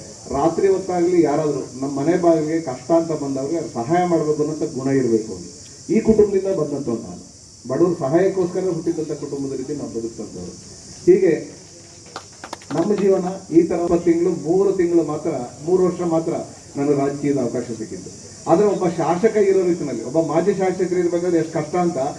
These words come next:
ಶಾಸಕರಾದ ನಂತರನೇ ಕಷ್ಟ ಗೊತ್ತಾಗೋದು. ಅವ್ರ ಜೊತೆ ದಿನನಿತ್ಯ ಅವ್ರ ಜೀವನದಲ್ಲಿ ನಾವು ಇರಬೇಕು ಅಂತಂದ್ರೆ ನಾವು ಎಷ್ಟು ಶ್ರಮ ಪಡಬೇಕು, ಎಷ್ಟು ಕೆಲಸ ಮಾಡಬೇಕು ಅಂತ.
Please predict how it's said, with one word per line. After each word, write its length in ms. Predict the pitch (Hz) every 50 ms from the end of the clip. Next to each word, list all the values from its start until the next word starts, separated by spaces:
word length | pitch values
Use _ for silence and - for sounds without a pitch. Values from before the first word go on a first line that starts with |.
| - - - - - 123 120 -
ಶಾಸಕರಾದ 680 | - 165 175 180 196 208 208 208 196 196 190 190 185
ನಂತರನೇ 380 | 185 180 180 180 185 180 196 -
ಕಷ್ಟ 200 | - 160 170 -
ಗೊತ್ತಾಗೋದು. 720 | 175 165 170 165 165 143 127 113 107 - - - - - - - - - - - - - - -
ಅವ್ರ 180 | - 156 170 165 165
ಜೊತೆ 320 | 170 170 208 208 202 170
ದಿನನಿತ್ಯ 500 | 175 170 185 190 208 214 202 - 226 220
ಅವ್ರ 180 | 202 196 175 165
ಜೀವನದಲ್ಲಿ 500 | 156 175 185 196 196 - 196 190 180 175
ನಾವು 140 | 170 160
ಇರಬೇಕು 320 | 165 175 180 190 170 165 175
ಅಂತಂದ್ರೆ 440 | 165 151 147 135 131 143 160 165 160
ನಾವು 200 | 156 165 165 156
ಎಷ್ಟು 240 | 156 - 214 202
ಶ್ರಮ 240 | - 185 175 175 175
ಪಡಬೇಕು, 580 | 175 170 165 160 156 151 147 151 160 156 151 - - - - - -
ಎಷ್ಟು 220 | 156 165 165 - 196
ಕೆಲಸ 200 | 208 190 170 180
ಮಾಡಬೇಕು 440 | 170 165 156 147 139 127 110 107 98
ಅಂತ. 100 | 90